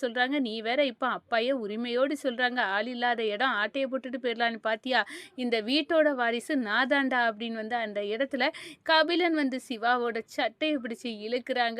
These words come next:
"அதுவும் போதாது" அப்படின்னு வந்து நெத்தி பொட்டுலே துப்பாக்கி தூக்கி வைக்கிறாங்க சிவாக்கு. "இந்த பாரு, எங்க அப்பாவை உரிமை கொண்டாட வேலையை நீ வைக்காத, உன்னை இப்பவே நான் சுட்டு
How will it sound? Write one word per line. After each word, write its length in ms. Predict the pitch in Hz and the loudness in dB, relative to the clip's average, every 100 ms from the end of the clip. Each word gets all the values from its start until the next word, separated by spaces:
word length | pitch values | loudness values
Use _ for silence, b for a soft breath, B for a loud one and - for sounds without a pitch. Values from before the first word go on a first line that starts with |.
| 254 | 0
"அதுவும் 440 | 208 190 233 277 247 | 2 -2 -2 -4 -4
போதாது" 540 | 214 220 233 220 240 | -4 0 0 2 2
அப்படின்னு 320 | 208 202 220 | 0 0 -6
வந்து 220 | 208 196 254 | -8 -4 -4
நெத்தி 460 | 214 226 226 - 302 | -4 -8 -8 -6 -6
பொட்டுலே 540 | - 262 226 240 233 269 | -2 -4 -2 -4 -2 -2
துப்பாக்கி 500 | - 220 277 269 269 | -4 -4 -2 -2 -4
தூக்கி 300 | 208 214 277 | -6 -8 -6
வைக்கிறாங்க 520 | 233 190 240 233 220 247 | -4 -4 -2 -2 -2 -4
சிவாக்கு. 520 | - 220 202 202 277 311 349 302 B | -4 -2 -2 4 6 4 -2 -14 B
"இந்த 300 | 220 208 202 | -2 0 0
பாரு, 520 | - 247 269 285 240 196 | 6 8 8 8 2 -2
எங்க 360 | 220 233 233 | -4 -2 0
அப்பாவை 440 | 226 - 285 277 269 | 0 2 2 4 4
உரிமை 460 | 233 240 302 320 | 2 4 4 4
கொண்டாட 460 | 285 277 247 233 214 | 0 0 2 2 2
வேலையை 460 | 202 208 214 240 285 | 0 0 0 0 0
நீ 320 | 226 254 285 | 0 0 0
வைக்காத, 540 | 220 220 - 247 240 | 0 0 2 2 2
உன்னை 280 | 220 220 220 | -4 -4 -6
இப்பவே 440 | 202 - 269 294 | -6 -2 2 4
நான் 220 | 302 254 277 | 2 0 -4
சுட்டு 520 | - 277 240 320 | -4 -6 -4 -6